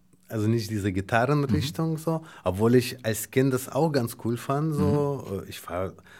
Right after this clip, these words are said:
Speaker 1: da mit meiner Mutter auf diesem Riesenfestival, wo da alle gespielt haben. Ozzy Osbourne, Skid Row.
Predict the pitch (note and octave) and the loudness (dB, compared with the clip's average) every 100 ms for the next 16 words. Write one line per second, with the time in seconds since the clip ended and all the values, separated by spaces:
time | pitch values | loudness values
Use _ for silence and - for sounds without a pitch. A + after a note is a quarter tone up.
0 | - - E2 F#2 F2+ - F#2 F2+ F2+ G#2+ | -20 -8 -4 -2 -4 -4 -2 -2 -2 -2
1 | G#2 F2+ E2+ E2 F2 E2 G2+ G2 F#2 - | -2 -4 -6 -6 -6 -4 -4 -4 -6 -8
2 | F#2+ - F#2 F2 D#2+ E2 E2 E2 F2+ F#2+ | -10 -10 -8 -6 -6 -6 -6 -6 -4 -4
3 | F2 - - F#2+ G2+ G2 F2 E2+ - - | -6 -12 -10 -10 -8 -6 -4 -6 -10 -18
4 | - - E2 E2 - E2+ F#2 - - F2+ | -20 -10 -8 -6 -6 -4 -4 -6 -6 -4
5 | F2 E2+ E2 - - E2+ E2 E2 E2+ F2 | -2 -4 -6 -10 -12 -10 -10 -8 -6 -4
6 | F2 F2 E2+ E2 | -2 -2 -2 -4